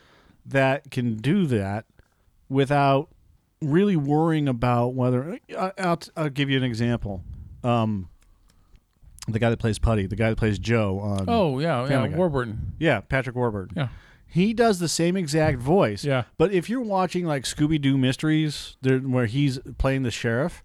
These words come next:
Speaker 2: Yeah.
Speaker 1: and you're watching Joe or you're watching Emperor's New Groove or anything else like that,
Speaker 2: Yeah.
Speaker 1: yeah,
Speaker 2: Huh.
Speaker 1: it's, it's kind of the same inflections and whatever else,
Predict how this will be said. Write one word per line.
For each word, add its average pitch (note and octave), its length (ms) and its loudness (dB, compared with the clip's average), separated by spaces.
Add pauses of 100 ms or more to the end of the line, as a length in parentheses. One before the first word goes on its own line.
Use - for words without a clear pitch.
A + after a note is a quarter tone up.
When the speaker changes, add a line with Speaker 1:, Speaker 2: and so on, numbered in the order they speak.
Speaker 2:
Yeah. A2+ 280 -4
Speaker 1:
and C3+ 140 0
you're D3+ 120 2
watching E3 540 0
Joe B2+ 580 2 (280)
or A#2+ 140 0
you're B2+ 180 4
watching B2+ 960 -2
Emperor's C3 300 2
New C3 160 4
Groove B2+ 600 4
or A#2 140 2
anything B2+ 220 0
else B2 140 -2
like A#2+ 140 -4
that, B2 220 0
Speaker 2:
Yeah. A#2+ 200 -2 (220)
Speaker 1:
yeah, G3+ 280 0
Speaker 2:
Huh. B2+ 100 -4
Speaker 1:
it's, F#3 320 -2 (140)
it's G#3 300 -2 (280)
kind B3 240 0
of A#3 80 -2
the F#3+ 60 0
same F#3 340 0
inflections F3+ 640 -2
and E3+ 120 2
whatever E3 360 2
else, D#3+ 400 0